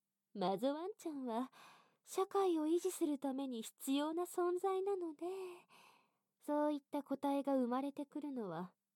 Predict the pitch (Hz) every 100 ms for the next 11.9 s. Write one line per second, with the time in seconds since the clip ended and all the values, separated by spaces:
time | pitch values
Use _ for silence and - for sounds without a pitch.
0 | _ - - - 247 320 339 370 415 -
1 | 440 247 208 - 190 - 208 233 _ _
2 | _ _ _ _ _ _ _ _ _ _
3 | 220 214 208 277 311 294 240 190 220 254
4 | 220 269 330 320 302 277 - _ _ _
5 | _ _ - - 196 185 339 453 - 359
6 | 294 214 180 214 269 285 285 - 285 262
7 | 226 165 - 190 165 196 226 254 - 254
8 | 254 302 370 - - 254 262 320 311 294
9 | - - - _ _ _ _ _ 202 202
10 | 240 262 - - 311 320 359 - 311 247
11 | - 165 208 247 240 208 - 359 320